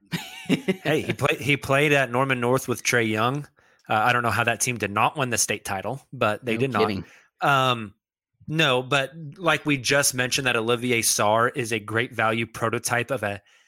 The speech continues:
Speaker 2: of a type of player I think this team wants to have. Lindy Waters is a great value prototype of a player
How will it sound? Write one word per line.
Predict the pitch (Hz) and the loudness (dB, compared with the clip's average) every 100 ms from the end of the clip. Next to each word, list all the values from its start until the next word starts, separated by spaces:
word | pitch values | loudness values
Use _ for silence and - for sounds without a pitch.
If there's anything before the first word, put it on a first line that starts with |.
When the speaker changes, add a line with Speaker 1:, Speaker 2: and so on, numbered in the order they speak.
| _ - | _ -6
Speaker 2:
of | 113 | -4
a | |
type | 110 120 120 | -2 -2 -2
of | 127 - | -4 -2
player | 113 113 | 0 0
I | |
think | 104 120 | 0 -6
this | 123 - | -4 -4
team | 120 120 117 - _ | -4 -8 -8 -16 _
wants | 117 113 123 - | -6 -2 -2 0
to | 110 | 0
have. | 95 113 147 170 - _ _ _ _ | 2 2 2 0 -12 _ _ _ _
Lindy | 123 143 131 | -2 0 2
Waters | 123 110 117 113 110 104 | 2 2 2 4 2 0
is | 131 110 | -4 -4
a | 107 | -4
great | 104 110 123 | -2 -4 -4
value | 117 110 107 107 107 | -2 0 0 -2 -8
prototype | - 127 117 113 - 107 - | -6 -2 0 0 0 -2 -2
of | 107 | -6
a | |
player | - - 95 95 | -6 -4 -2 -4